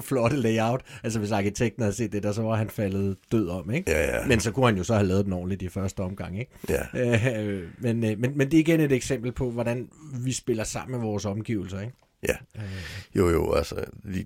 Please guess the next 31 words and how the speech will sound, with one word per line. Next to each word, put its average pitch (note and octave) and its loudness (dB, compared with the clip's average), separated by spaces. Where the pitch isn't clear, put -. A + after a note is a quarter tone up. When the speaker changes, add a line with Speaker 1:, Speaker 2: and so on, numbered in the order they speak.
Speaker 2:
de F#2+ -4
klassiske, F2+ -2
de D#2+ -4
der D#2+ 0
skilt, F2+ -2
når E2+ 2
der D#2 -2
står - 0
et F2+ -4
skilt - -2
på D#2+ 0
en D2 -2
dør, E2 4
hvor B1+ 2
der C2 -2
står, - -4
øh, E2+ -2
øh, - -8
"Træk." - -2
Speaker 1:
Ja. B2 4
Speaker 2:
Så - 0
er E2 4
det, E2 2
fordi F2 -2
der D#2 0
er D#2 4
noget D#2+ 2
galt D#2 2
med C2+ 2
håndtaget. D2+ -2
Speaker 1:
Ja. B2+ 2